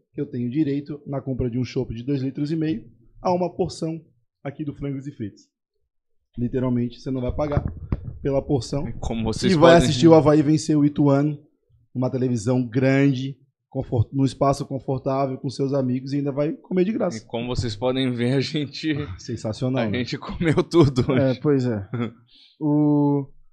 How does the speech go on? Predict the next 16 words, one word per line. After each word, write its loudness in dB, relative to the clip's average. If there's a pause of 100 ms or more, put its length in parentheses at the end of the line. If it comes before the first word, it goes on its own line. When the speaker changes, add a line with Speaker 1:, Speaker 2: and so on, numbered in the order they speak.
(540)
Speaker 3:
Outra 2
coisa 4
que -2
eu 6
queria 2
falar, 4
além 2
de, 2
dessa 4
promoção 0
aqui, -2 (840)
no -8
Isto -6
é 0
Avaí, 0 (260)
hoje -8